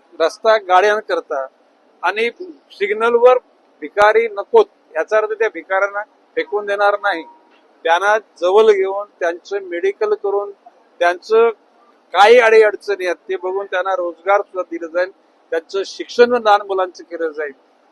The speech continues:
तृतीयपंथी लोकांना सुद्धा सिडकोकडून घेतलेल्या प्लॉटवर बिल्डिंग बांधून त्यांना राहण्याचा पूर्ण चांगले पाणी, शुद्ध हवा, लाईट आणि त्यांना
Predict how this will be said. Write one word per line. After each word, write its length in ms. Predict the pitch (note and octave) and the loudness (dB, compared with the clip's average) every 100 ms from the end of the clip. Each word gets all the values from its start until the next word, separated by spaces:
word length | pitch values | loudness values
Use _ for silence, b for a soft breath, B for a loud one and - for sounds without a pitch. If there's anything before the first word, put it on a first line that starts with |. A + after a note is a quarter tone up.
| _ - | _ -6
तृतीयपंथी 680 | G3+ A#3 A#3 A#3 A3 A#3+ | 2 4 4 2 0 2
लोकांना 400 | A3 G#3+ A3 G#3+ | 4 4 2 0
सुद्धा 460 | G3+ F#3+ F3+ G3 G3+ - _ _ _ _ | -2 -8 -2 0 0 -4 _ _ _ _
सिडकोकडून 640 | D#3+ F3+ G#3+ G#3+ A3 G#3 | -12 0 2 2 0 -2
घेतलेल्या 640 | E3+ - F#3 F#3+ F#3+ G3+ | -8 -8 -6 -2 2 2
प्लॉटवर 800 | G3+ _ _ F3 F3+ F#3 G3 G#3 | 0 _ _ 2 2 2 0 -4
बिल्डिंग 440 | - F3 F#3 G#3 G3+ | -6 -10 -8 -8 -2
बांधून 340 | F#3+ F3+ E3 - _ _ _ _ | -2 -2 -12 -20 _ _ _ _
त्यांना 280 | E3+ F#3 F#3+ | -2 0 0
राहण्याचा 680 | D3+ C#3+ D3+ F#3+ G3 G#3+ G#3 - _ _ _ _ _ - | -2 -4 -2 -2 -2 -2 -2 -4 _ _ _ _ _ 6
पूर्ण 320 | A#3+ B3 A3 - _ _ _ _ _ _ - | 6 6 0 -6 _ _ _ _ _ _ -2
चांगले 360 | F3 G3 G3 | 0 0 -4
पाणी, 480 | F#3+ F#3 F#3 G3 G3+ - | 0 0 0 -2 -8 -10
शुद्ध 300 | - F3 G3+ | -18 -6 0
हवा, 540 | E3+ E3 F3 F#3+ F#3 F3+ _ _ _ _ _ D3+ | 2 2 4 4 2 -2 _ _ _ _ _ -2
लाईट 340 | E3 F#3+ G3+ - _ _ _ - | 2 4 2 -4 _ _ _ -10
आणि 160 | F#3 | -8
त्यांना 400 | G3+ G3 G#3 A3+ | -4 -4 -2 -4